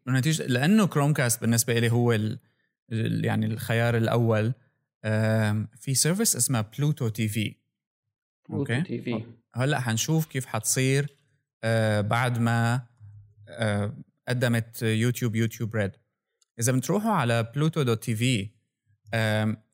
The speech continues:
Speaker 1: بلوتو دوت تي في مبدأه بسيط كتير، إنه هنن بيعملوا كيوريشن،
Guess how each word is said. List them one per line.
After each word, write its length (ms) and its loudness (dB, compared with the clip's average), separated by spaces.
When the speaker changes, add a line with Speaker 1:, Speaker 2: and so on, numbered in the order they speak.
Speaker 1:
بلوتو 180 -4
دوت 180 -4
تي 120 0
في 100 2
مبدأه 340 2
بسيط 400 0
كتير، 360 -6
إنه 600 2
هنن 480 2
بيعملوا 420 2
كيوريشن، 800 0